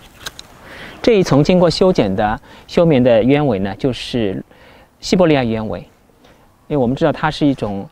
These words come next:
呃，落叶的植物，冬天的时候呢，它上面都是全部是枯萎的。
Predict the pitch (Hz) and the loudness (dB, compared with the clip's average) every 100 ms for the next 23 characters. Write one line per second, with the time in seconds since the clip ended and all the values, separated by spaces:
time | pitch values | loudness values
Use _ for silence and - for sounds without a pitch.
0 | _ - - - 113 107 139 165 143 110 | _ -20 -14 -8 -6 -4 2 2 4 0
1 | 95 90 _ - 110 107 104 - _ - | -4 -10 _ -14 -6 -4 -6 -10 _ -20
2 | - - - 160 175 151 - 120 127 113 | -20 -10 -4 -2 0 -2 -2 -4 -2 -4
3 | 101 - 123 123 _ _ _ - 165 135 | -6 -8 -10 -10 _ _ _ -8 -4 -2
4 | 117 139 139 - 127 139 135 - 143 98 | -2 -4 -6 -6 -6 -6 -8 -4 -2 -2
5 | 78 85 | -6 -12